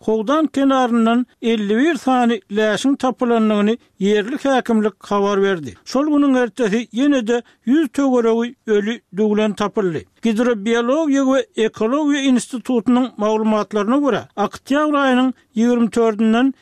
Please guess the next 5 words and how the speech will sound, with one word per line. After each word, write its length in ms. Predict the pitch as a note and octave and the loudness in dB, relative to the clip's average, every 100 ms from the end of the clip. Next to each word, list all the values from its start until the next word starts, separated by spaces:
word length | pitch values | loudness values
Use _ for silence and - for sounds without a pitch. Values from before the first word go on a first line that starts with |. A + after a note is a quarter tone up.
| _ - | _ -4
ýigirmi 400 | A3+ A#3+ A#3 G3+ | 0 2 2 0
dokuzyna 440 | A3 - A3 C#4 | -2 -2 0 0
çenli 480 | C#4 C#4+ C4 A#3+ C4 - _ | 0 0 2 0 -4 -10 _
kenar 380 | - A3+ B3 D4+ | -2 0 2 0
ýakasyndan 760 | D4+ C4+ C#4 A3 A#3+ A#3 A#3+ | 0 -2 -2 0 2 2 0